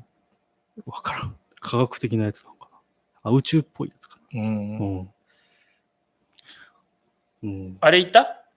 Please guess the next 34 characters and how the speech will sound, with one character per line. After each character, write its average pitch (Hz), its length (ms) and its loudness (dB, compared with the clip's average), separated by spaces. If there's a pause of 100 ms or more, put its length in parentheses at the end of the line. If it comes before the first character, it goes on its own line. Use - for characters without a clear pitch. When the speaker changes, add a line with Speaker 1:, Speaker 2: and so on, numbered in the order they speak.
(200)
Speaker 2:
チ 131 160 2
ー 117 40 2
ム 110 80 4
ラ 95 80 8
ボ。 92 180 -8 (600)
Speaker 1:
行 127 80 -6
っ - 20 -6
て 123 80 4
な 107 140 2
い。 - 100 -18 (100)
Speaker 2:
う 113 40 -6
ん、 104 80 -4
俺 101 160 2
も 98 80 -2
行 95 40 -4
っ - 40 -12
て 98 100 -8
な 98 80 2
い。 - 140 -6
高 185 220 8
い - 20 10
ん - 40 10
や 98 40 2
ろ？ 92 100 0
一 - 160 2
人 117 120 4
二 117 80 0
千 151 120 4
二 156 80 6
百 160 140 4
円 107 100 4
だ - 120 -6
っ - 20 -12
け？ - 180 -12